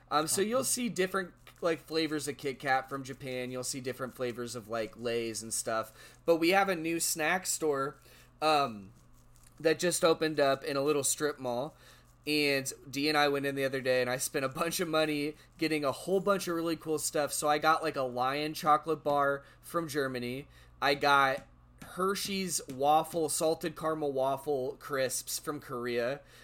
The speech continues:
Speaker 1: I got, like, Fanta that was pineapple grapefruit from Korea.
Speaker 2: Oh, that
Speaker 1: S-
Speaker 2: sounds so fire.
Speaker 1: Multi-fruit, um, Tropicana that ha-, he said had the real fruit juice. The guy who owns it or was running it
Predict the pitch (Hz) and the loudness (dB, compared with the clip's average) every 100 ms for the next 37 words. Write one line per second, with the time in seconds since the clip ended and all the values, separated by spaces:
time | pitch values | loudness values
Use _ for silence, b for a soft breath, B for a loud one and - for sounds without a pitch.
0 | B 135 151 160 156 143 - 147 139 - | B -2 2 6 6 4 -2 -4 -4 -12
1 | - 156 160 175 196 180 170 156 156 - | -6 -2 0 0 -2 0 2 0 -4 -4
2 | 156 156 156 151 139 139 143 139 156 131 | -2 0 0 -2 -4 -2 -2 -2 -6 -6
3 | 147 143 - 139 139 135 135 135 156 156 | -6 -8 -6 -4 -2 0 0 2 2 2
4 | 151 147 139 135 127 131 123 127 120 - | 2 2 2 0 -4 -8 -8 -10 -10 -10
5 | 120 120 120 123 190 214 220 226 214 196 | -8 -8 -10 -8 0 4 4 4 2 2
6 | 202 214 190 - 165 160 147 139 165 160 | 0 0 0 2 2 2 0 -4 2 2
7 | 175 147 147 147 156 147 143 160 151 180 | 2 -4 -4 -2 0 2 2 -2 -4 -4
8 | 180 165 160 156 143 139 151 151 170 170 | -2 0 0 0 0 2 0 0 -2 -2
9 | 147 160 165 - 156 151 160 151 139 143 | -2 -2 0 -2 0 4 4 4 0 -2
10 | 139 135 127 131 131 123 127 135 131 120 | -4 -4 -2 -4 -4 -4 -4 -4 -4 -6
11 | 123 | -8